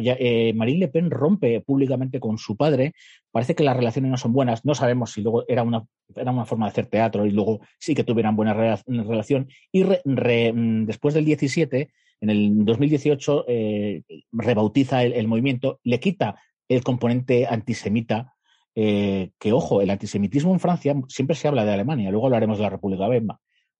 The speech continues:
pero el antisemitismo en Francia siempre estuvo muy presente. No ya un antisemitismo,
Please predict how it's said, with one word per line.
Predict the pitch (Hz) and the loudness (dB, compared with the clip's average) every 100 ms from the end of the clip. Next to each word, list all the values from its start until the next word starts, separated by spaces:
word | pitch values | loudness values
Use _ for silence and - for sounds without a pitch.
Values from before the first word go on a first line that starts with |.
| _ | _
pero | 139 156 | 0 2
el | 180 | 2
antisemitismo | 107 120 - 107 104 135 190 | 0 -2 -2 0 0 0 0
en | 156 | 0
Francia | 127 165 180 117 147 - _ _ | 2 0 0 -2 -4 -10 _ _
siempre | - - 131 151 | -14 -4 -2 -2
estuvo | - 135 | 0 0
muy | 151 135 | 2 0
presente. | 135 - 156 151 - - _ _ _ - | -2 -4 -6 -6 -8 -14 _ _ _ -6
No | 135 208 | 0 2
ya | 202 220 | 4 4
un | 196 | 4
antisemitismo, | 170 175 143 135 156 117 98 | 2 2 0 0 -2 -2 -6